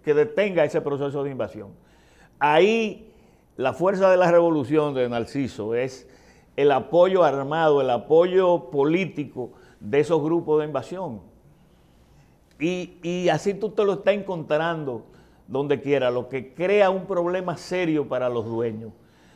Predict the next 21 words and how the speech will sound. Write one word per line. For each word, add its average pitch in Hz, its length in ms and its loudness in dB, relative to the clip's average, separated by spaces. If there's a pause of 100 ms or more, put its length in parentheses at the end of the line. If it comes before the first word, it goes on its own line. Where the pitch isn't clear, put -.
(200)
porque 127 240 -6
los 135 160 0
dueños 165 300 0
tienen 175 320 -6
que 160 200 -4
combatir 151 720 -2
contra 143 420 -4
eso. 165 320 -8 (960)
Y, 156 520 2 (880)
y 160 120 0
la 160 200 2
policía, 160 840 0
cuando 147 300 -4
se 151 160 -6
mete 202 280 -4
en 202 60 -2
la 180 140 -4
política, 151 760 -6 (100)
tiene 156 240 -6
muchas 175 360 -6
limitaciones 151 920 -8